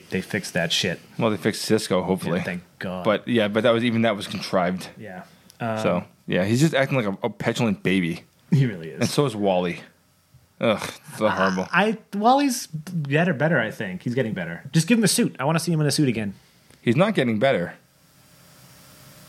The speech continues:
Speaker 2: Next.
Speaker 1: Whatever. Okay, fine.
Speaker 2: <laughs>
Speaker 1: Um, and I, I, I feel like Joe's character was, was underused the whole episode.
Speaker 2: For sure.
Speaker 1: He was, like, here and there and just kinda, like, not really, not really there at all in the whole overarching thing.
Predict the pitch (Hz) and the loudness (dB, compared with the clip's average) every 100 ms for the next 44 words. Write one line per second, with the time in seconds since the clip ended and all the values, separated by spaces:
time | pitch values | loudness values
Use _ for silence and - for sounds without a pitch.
0 | - - - 156 190 - - - 135 151 | -20 -20 -4 0 0 -2 -16 -18 -12 -12
1 | 127 131 156 131 147 175 156 170 156 147 | -12 -12 -12 -12 0 0 2 -2 -4 -4
2 | 143 180 165 175 190 170 175 170 - _ | -4 2 4 4 2 2 0 -2 -4 _
3 | 165 - - 151 185 175 117 131 131 120 | 0 0 2 4 6 4 4 4 4 2
4 | 107 107 107 104 98 104 107 104 104 95 | 0 0 -2 0 0 0 2 2 2 0
5 | 95 101 90 - 98 92 92 - - - | 0 0 0 0 0 0 -4 -14 -20 -20
6 | - - - - 101 101 95 - - 127 | -20 -18 -10 -2 2 2 2 -2 -2 0
7 | 120 - 123 117 110 107 107 101 101 - | 2 2 2 2 0 0 0 0 -2 -2
8 | 104 98 90 87 - - - - - - | 0 2 2 0 -4 -12 -20 -20 -20 -6
9 | 101 - 95 90 90 - - _ 95 87 | -4 -2 0 0 0 -6 -20 _ -4 -2
10 | 87 87 82 78 82 85 82 80 92 85 | -2 -2 -2 0 0 0 0 0 -2 -2
11 | 87 80 80 82 - 82 80 - - - | -2 -2 -2 -2 -4 -4 -6 -8 -20 -20
12 | - - 85 76 | -20 -10 -8 -8